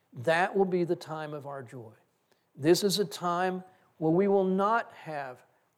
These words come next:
the fullness of our joy. We will not be totally fulfilled until we are with Jesus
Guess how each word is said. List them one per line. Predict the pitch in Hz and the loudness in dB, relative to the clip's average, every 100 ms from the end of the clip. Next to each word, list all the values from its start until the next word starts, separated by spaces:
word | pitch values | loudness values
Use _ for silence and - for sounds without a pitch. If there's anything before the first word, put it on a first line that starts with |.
| _ | _
the | - | -2
fullness | 151 - 185 175 151 - | -2 0 2 2 0 -4
of | - 139 | -8 -8
our | 143 139 | -6 -6
joy. | 127 143 135 117 - _ _ | -6 -6 -6 -8 -16 _ _
We | 170 185 | 0 4
will | 190 190 | 6 4
not | 185 196 233 240 - | 4 4 4 4 0
be | 170 151 131 _ _ | -2 -2 -6 _ _
totally | - 190 196 180 160 | -4 2 2 2 -2
fulfilled | - 156 123 147 127 113 113 _ _ _ _ _ _ | -4 -10 -10 -12 -12 -14 -20 _ _ _ _ _ _
until | 156 147 - 165 | -8 -4 2 4
we | 156 170 | 4 4
are | 156 | 2
with | 143 160 175 - - - | 2 2 0 -2 -18 -16
Jesus | 139 156 139 127 - - | -4 -2 -2 -6 -8 -8